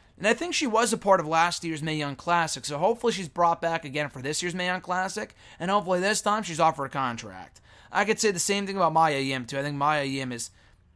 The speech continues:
amazing, and I was really surprised that, uh, she, her showings in the Mae Young Classic last year did not lead to her getting a contract, but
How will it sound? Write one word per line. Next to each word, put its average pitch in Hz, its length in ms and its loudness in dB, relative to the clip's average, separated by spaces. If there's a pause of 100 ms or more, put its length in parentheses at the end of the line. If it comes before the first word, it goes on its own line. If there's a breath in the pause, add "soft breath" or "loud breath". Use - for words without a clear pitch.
(180)
amazing, 147 680 0 (340 soft breath)
and 135 140 -6
I 143 40 0
was 139 140 -4
really 170 240 0
surprised 147 540 0
that, 117 180 -4
uh, 113 260 -2
she, 127 260 -8
her 123 340 -8
showings 165 440 0
in 135 60 -10
the 131 60 -6
Mae 135 140 -2
Young 127 160 -6
Classic 226 440 2
last 131 320 -2
year 113 240 -8 (400 soft breath)
did 165 140 -4
not 180 260 0
lead 170 120 0
to 151 60 -2
her 139 120 -2
getting 123 260 -6
a 120 80 -10
contract, 127 640 -6
but 110 200 -14